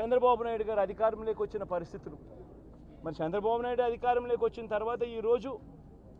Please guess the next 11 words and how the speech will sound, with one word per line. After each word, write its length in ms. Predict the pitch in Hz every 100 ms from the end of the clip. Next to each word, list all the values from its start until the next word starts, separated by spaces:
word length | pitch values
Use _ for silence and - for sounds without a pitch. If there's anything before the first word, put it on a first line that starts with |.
| - - - - - - - - -
రైతులకు 480 | 139 175 214 240 226
తాను 220 | 233 233
ఇస్తానన్న 640 | 233 - 240 240 233 233 208 - - - - - - - - - -
రైతు 280 | 151 208 233
భరోసా, 460 | 180 196 233 233 - - - - - - - - - - - - - -
ఇరవై 260 | 151 208 214
వేల 200 | 208 208
రూపాయలు 340 | 208 208 240
ప్రతి 220 | 226 220 220
రైతన్నకి 480 | 220 226 233 226
ఇస్తానన్నాడు. 580 | 233 - 233 233 214 190